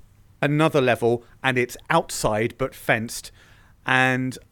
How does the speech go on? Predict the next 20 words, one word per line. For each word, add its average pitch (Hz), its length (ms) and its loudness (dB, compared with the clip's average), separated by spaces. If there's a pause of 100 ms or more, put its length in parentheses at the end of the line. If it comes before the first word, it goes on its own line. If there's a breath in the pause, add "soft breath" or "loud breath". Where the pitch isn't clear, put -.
(120)
I 143 180 4
walked 165 340 -2
around 139 260 -2
the 120 60 -4
perimeter 127 500 -4
of 104 80 -6
that 113 160 -2
outside 123 460 -4
bit. 107 160 -2
And 113 100 -4
even 147 200 -4
though, 135 100 0
you 143 120 -4
know, 120 100 -4
there 139 200 -6
are 127 80 -2
massive 135 440 -8
fences 131 380 -8
on 104 120 -8
it, 104 100 -10